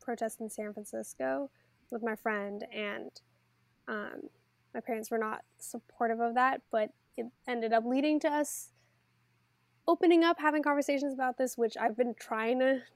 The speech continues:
do for years now, and, um, a lot, mostly conversations about racial, racial justice. But, um, I think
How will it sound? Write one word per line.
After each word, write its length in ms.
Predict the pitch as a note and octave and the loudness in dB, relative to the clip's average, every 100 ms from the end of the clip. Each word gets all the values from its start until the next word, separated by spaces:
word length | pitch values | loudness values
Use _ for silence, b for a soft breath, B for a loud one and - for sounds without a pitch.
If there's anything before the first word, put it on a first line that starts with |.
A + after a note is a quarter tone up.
| _ | _
do 220 | C4+ C4+ | -2 -2
for 120 | B3 | 0
years 460 | A#3+ A3+ A#3 A#3+ B3 | 0 2 2 2 0
now, 360 | C4 B3+ C#4 C#4 | -4 -2 -2 -4
and, 380 | A#3+ A3+ A3 - _ _ _ _ _ | -6 -4 -6 -10 _ _ _ _ _
um, 420 | - G#3+ G3+ A2 - - _ _ _ _ _ _ _ C#4 | -6 -4 -6 -10 -14 -20 _ _ _ _ _ _ _ 2
a 60 | |
lot, 160 | C4 B3 | 2 4
mostly 680 | C4 B3 A#3 - - - A#3 | 2 2 -2 -10 -8 -4 -2
conversations 480 | A#3 A3 A3+ A3 A3 | -2 -2 -2 -2 -4
about 200 | A3 - | -4 -4
racial, 500 | G#3+ G3+ - - - | -6 -8 -14 -14 -12
racial 580 | - A#3 A#3 A#3+ - - _ _ | -6 -2 0 -2 -8 -12 _ _
justice. 520 | - - - - - - | -12 -12 -12 -14 -16 2
But, 220 | A#3 - - b b b _ _ - | 2 2 -4 b b b _ _ -8
um, 360 | A3+ G#3 - - _ _ _ _ _ _ _ _ _ _ C4+ | -6 -6 -10 -16 _ _ _ _ _ _ _ _ _ _ 0
I 100 | C4 | 2
think 400 | B3+ A#3 A3+ | 4 2 -2